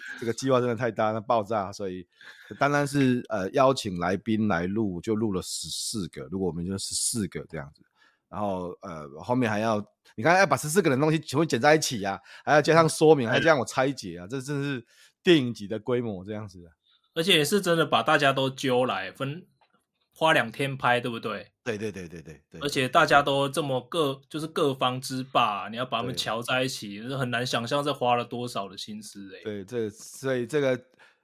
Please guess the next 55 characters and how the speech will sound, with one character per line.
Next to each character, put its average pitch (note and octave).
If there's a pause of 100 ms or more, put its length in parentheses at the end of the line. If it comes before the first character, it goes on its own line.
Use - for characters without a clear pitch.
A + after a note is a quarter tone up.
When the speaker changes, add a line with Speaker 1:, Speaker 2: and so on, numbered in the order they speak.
Speaker 1:
是 -
大 G#3
家 G#3
拭 A3
目 A3+
以 D#3
待 F#3
啦 B2+
齁。 G#2+
这 C3+
个 B2 (100)
我 A#2+
相 F3+
信， E3
因 E3
为 F3
都 E3+
已 -
经 C#3
拍 C3+
完 F#2
了， D2+
那 G2+
接 A2+
下 A#2+
来 G#2
就 G2
是 G#2 (400)
换 A2+
我 G#2+
的 G#2
工 C3+
作 C#3
了 A2+
哈。 A2+
我 G#2+
必 A2+
须 B2
要 C3+
再 C3
把 G#2+
它 A#2+ (360)
拆 B2+
解， F2+
然 F2+
后， G#2+
呃， F#2
分 B2
割， A#2
然 A2
后 G2+
说 A2
明。 E2+
那， B2 (460)
呃， G2